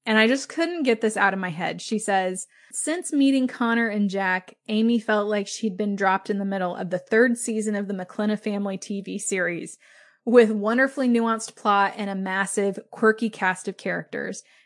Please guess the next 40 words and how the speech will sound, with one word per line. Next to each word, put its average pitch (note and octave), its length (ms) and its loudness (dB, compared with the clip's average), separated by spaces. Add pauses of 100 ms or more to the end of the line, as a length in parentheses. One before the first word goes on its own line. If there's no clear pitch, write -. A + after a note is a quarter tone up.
and G#3 140 -2
she'd F#3+ 160 -4
never F#3+ 340 0
catch G3 360 -2
up F3 160 -2
with F3+ 100 -4
the F#3 80 -8
rest F3+ 260 -4
of F#3 60 -4
the F3 140 -4
fans." - 540 -10 (540)
All D4 380 2
these G#3+ 340 0
little C4+ 320 6
relationships, G#3 920 0
and G#3 80 0
the G3+ 80 -2
family A3+ 340 2
is G3+ 140 -2
constantly A#3+ 640 0
growing G3 580 2
and F3+ 80 -2
evolving. F#3 720 0 (280)
With A3 280 6
each B3+ 280 -4
new C#4 140 0
person A3 600 0
that's F3+ 320 -4
added G#3 400 2
in, G3 380 -6
it G3 340 -6 (320)
just - 420 -4
slightly G#3+ 460 4
changes G3+ 540 -2
the F#3+ 120 -12
dynamic F#3+ 680 -2
of F3+ 180 -2
what's F#3 260 -2
going F#3 340 -6
on. F#3 340 -4